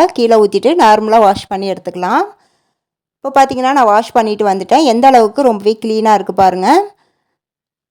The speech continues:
இந்த மாதிரி உங்க வீட்டு மிக்ஸி ஜாரை வந்து இந்த மெத்தட்ல வந்து ரொம்பவே ஈஸியா கிளீன் பண்ணிக்கலாங்க. நீங்களும் இதை ட்ரை பண்ணி பார்த்துட்டு எப்படி இருந்துச்சுன்னு சொல்லுங்க ஃப்ரெண்ட்ஸ். டிப் நம்பர் த்ரீ, நம்ம தீப்பெட்டி வாங்கும் போது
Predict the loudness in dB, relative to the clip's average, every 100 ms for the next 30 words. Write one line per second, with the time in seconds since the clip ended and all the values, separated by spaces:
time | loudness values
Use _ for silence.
0 | _ _ _ -8 -4 0 2 2 0 0
1 | -2 -2 -4 -6 -8 0 2 4 2 0
2 | 2 2 0 -8 -4 0 0 2 0 2
3 | 0 0 0 -2 -4 -6 -8 -2 -2 -2
4 | -4 -4 -2 -4 -4 -4 -2 0 0 -2
5 | _ _ _ _ _ _ _ -6 -4 -2
6 | -2 -2 -2 -2 -2 0 0 0 0 0
7 | 2 0 0 -6 -4 -4 -4 -2 0 0
8 | 0 -10 _ _ _ -10 -4 0 0 0
9 | -4 -8 -6 0 0 4 2 4 2 4
10 | 2 2 2 2 2 2 2